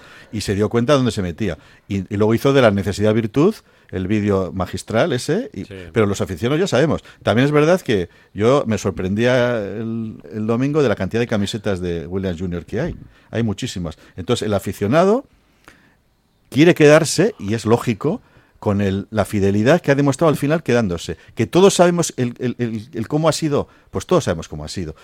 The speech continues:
Speaker 1: Pero yo, más que, más que enfadarme, como has dicho tú, yo estaba, eh, lo hablamos en la, en la previa el otro día, eh, eh, aquí, eh,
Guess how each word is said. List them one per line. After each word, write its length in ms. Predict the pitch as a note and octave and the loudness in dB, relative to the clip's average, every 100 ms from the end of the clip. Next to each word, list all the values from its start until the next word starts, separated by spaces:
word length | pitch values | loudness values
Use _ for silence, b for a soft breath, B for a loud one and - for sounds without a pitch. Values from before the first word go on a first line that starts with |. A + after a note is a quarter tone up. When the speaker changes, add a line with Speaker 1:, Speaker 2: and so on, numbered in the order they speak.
| B | B
Speaker 1:
Pero 140 | - G#2 | -6 -2
yo, 140 | C#3+ | -2
más 200 | D3 E3 | -2 -4
que, 320 | - E3 D#3 D3+ b b b b b _ | -2 -2 -2 -6 b b b b b _
más 300 | A2 C#3+ E3+ | -2 -2 -2
que 300 | - D3 C3+ | -4 0 0
enfadarme, 680 | A#2+ A2+ A2+ A#2 C#3+ E3 C4+ - | 0 -2 2 2 2 0 -6 -6
como 160 | A2 | -8
has 80 | G#2 | -6
dicho 200 | A2 A2+ | -6 -8
tú, 220 | G#2 G3 - b b b | -4 -6 -6 b b b
yo 180 | G#2 B2+ | -2 0
estaba, 260 | D3+ E3 D#3 D3 | 2 4 4 0
eh, 40 | A2+ | -4
lo 200 | G#2 G2+ | -2 0
hablamos 240 | C3 C#3 | 2 0
en 60 | A#2 | 0
la, 160 | G#2 | -2
en 60 | F#2+ | 0
la 120 | G2 | -4
previa 280 | F2+ G#2+ G2 | -2 -2 -2
el 60 | F#2+ | -4
otro 240 | F#2+ G2+ | -4 -4
día, 400 | G2 F#2+ E2+ E2+ - | -4 -4 -4 -8 -14
eh, 360 | - F2+ F2 F2+ | -20 -20 -20 -20
eh, 260 | D#2 F#2 F2 F#2 | -20 -20 -20 -18
aquí, 260 | - F3 b b b b | -12 -12 b b b b
eh, 380 | G#2 G2 G2+ | -6 -4 -4